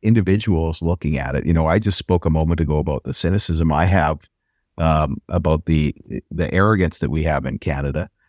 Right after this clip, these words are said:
Think about it from the perspective of anybody else who ever had a traffic ticket in that courthouse. You're sitting there thinking to yourself, "But, oh, is it the, the way that you succeed in this courthouse is you gotta be connected to the, is that what that J J P who, who, uh,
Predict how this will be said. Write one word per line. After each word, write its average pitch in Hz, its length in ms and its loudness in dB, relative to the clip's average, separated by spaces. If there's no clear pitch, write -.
Think 233 140 -2
about 98 240 2
it 85 140 -2
from 87 140 4
the 85 60 2
perspective 87 600 -2
of 80 100 0
anybody 95 440 2
else 82 260 -2
who 87 80 0
ever 80 180 -2
had 78 140 0
a 71 60 -4
traffic 82 560 -4
ticket 71 300 -4
in 76 160 -2
that 71 240 -2
courthouse. 73 680 -6
You're 107 80 -2
sitting 156 280 2
there 107 120 4
thinking 104 240 0
to 90 60 4
yourself, 80 300 0
"But, 73 120 -4
oh, 90 240 0
is 78 140 -6
it 78 160 -4
the, 80 220 -4
the 80 160 0
way 85 180 4
that 98 140 2
you 87 240 4
succeed 90 480 -2
in 98 60 0
this 82 100 0
courthouse - 480 0
is 87 120 -2
you 78 80 -2
gotta 78 140 0
be 73 120 -2
connected 78 480 -4
to 85 120 0
the, 76 220 -4
is 85 80 -4
that 90 180 2
what 113 140 2
that 113 200 2
J 107 220 2
J 110 200 0
P 123 260 0
who, 98 240 0
who, 90 400 2
uh, 85 220 2